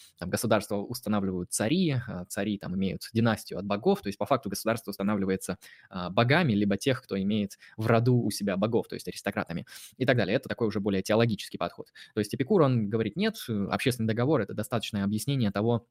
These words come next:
м, как, как происходят и как возникают государства". А помимо этого, как мы помним, греческое политическое мышление, оно очень элитарно, оно очень элитаристично. То есть, э, для Платона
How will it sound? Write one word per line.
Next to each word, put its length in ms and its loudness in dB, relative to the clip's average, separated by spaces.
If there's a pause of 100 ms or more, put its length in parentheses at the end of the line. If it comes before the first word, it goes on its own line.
(400)
м, 180 2
как, 140 -2
как 180 2
происходят 520 2
и 40 -4
как 180 -2
возникают 400 -2
государства". 480 -4 (340)
А 100 -2
помимо 320 4
этого, 320 4
как 160 2
мы 80 0
помним, 340 2
греческое 600 0 (300)
политическое 540 0
мышление, 460 0
оно 340 2
очень 380 -2
элитарно, 760 0 (260)
оно 240 0
очень 360 -2
элитаристично. 840 -4 (380)
То 60 -2
есть, 280 -2
э, 100 0
для 160 2
Платона 600 2